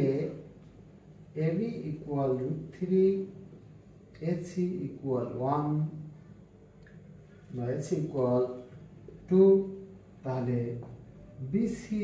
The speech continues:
equal হবে root over এসি স্কয়ার মাইনাস এবি স্কয়ার। তাহলে এসি এর মান হচ্ছে টু, টু তে স্কয়ার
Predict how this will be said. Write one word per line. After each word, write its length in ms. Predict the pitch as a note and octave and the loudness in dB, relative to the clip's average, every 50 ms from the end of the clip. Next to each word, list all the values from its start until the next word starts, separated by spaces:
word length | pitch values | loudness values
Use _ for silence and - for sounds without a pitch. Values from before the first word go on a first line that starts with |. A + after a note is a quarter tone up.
| F#3+ - | 2 2
equal 360 | - - E3 D#3+ D#3+ D#3 D3 D3 | 0 -2 -4 -2 -2 0 0 0
হবে 260 | D#3 D3+ C#3+ D#3+ D#3+ E3+ F3+ F#3 F3+ - | 0 0 0 2 2 2 2 2 0 0
root 200 | C3+ B2 B2 - C3+ B2+ | -2 -4 -4 -2 -4 -2
over 360 | C3+ C#3 C#3 C#3+ C#3+ D#3 F3 G#3 - - - - - - - - - - - - - - - - - - - - - - - - - - - - - - - - - - - - - - - - - | 0 0 2 2 4 4 4 4 2 -2 -6 -10 -12 -16 -18 -18 -18 -18 -18 -20 -20 -20 -20 -20 -20 -20 -20 -20 -20 -20 -20 -20 -20 -20 -20 -20 -20 -20 -20 -20 -20 -20 -20 -20 -20 -20 -20 -18 -8
এসি 480 | - E3 F#3+ G3+ G#3 - - - D#3+ D3 C#3 C#3 C#3 C#3 | 0 2 2 4 4 2 0 -2 0 0 2 4 4 2
স্কয়ার 760 | C#3 - - - - D#3 D3+ D3 D3+ D#3 E3+ - - - B2+ | 0 -2 -8 -12 -8 -6 -2 2 4 4 4 4 2 -2 -4
মাইনাস 640 | A#2+ A#2 A#2 A#2 A#2+ A#2+ B2 B2+ C#3+ D#3+ F#3 F#3 - - - - - - | -4 -4 -4 -4 -2 -2 -2 0 0 0 0 -2 -4 -6 -12 -14 -12 -8
এবি 1600 | C3 C3+ C#3 D#3 F3+ G#3+ - - - - - - - - - - - - - - - - - - - - - - - A#2+ A#2+ A#2+ A#2+ A#2+ A2 - - | -4 0 2 4 4 2 2 0 -6 -10 -14 -16 -20 -20 -20 -20 -20 -20 -20 -20 -20 -20 -20 -20 -20 -20 -20 -16 -8 -4 0 0 2 2 0 -2 -6
স্কয়ার। 340 | - - - G2 F2+ - - - - - - - - - - - - - - - - - - - - - - - - - - - - - - - - - - | -8 -10 -10 -8 -8 -8 -10 -12 -16 -18 -20 -20 -20 -20 -20 -20 -20 -20 -20 -20 -20 -20 -20 -20 -20 -20 -20 -20 -20 -20 -20 -20 -20 -20 -20 -20 -20 -20 -14
তাহলে 320 | - B2+ B2 B2 B2 B2 - - | -8 -4 -4 -2 -2 -4 -4 0
এসি 360 | E3 F#3 F#3+ F#3 - - F#3+ F#3+ | 0 2 2 2 2 4 6 6
এর 100 | F#3+ F#3+ F#3+ F#3+ F#3+ - - D#3 | 6 6 4 0 -6 -8 -10 -8
মান 240 | D3+ D3+ D3+ D3+ D3+ | -6 -2 0 0 0
হচ্ছে 360 | D3+ - - - E3 D#3+ D#3+ D#3+ F3+ G3 - - - - - - - - - - | -2 -2 -6 -6 -2 0 2 2 2 2 0 -2 -6 -12 -14 -16 -18 -18 -14 -6
টু, 160 | D3 C#3 C3+ C3+ C#3+ D#3 F#3+ - - - - | -2 0 0 2 2 0 0 -2 -4 -6 -6
টু 60 | B2+ B2 - | -8 -6 -4
তে 100 | B2+ B2 B2 | -4 -4 -4
স্কয়ার 540 | - - - - C#3 C#3 C#3+ D3+ E3 F#3 | -6 -10 -10 -6 -4 -2 2 2 2 2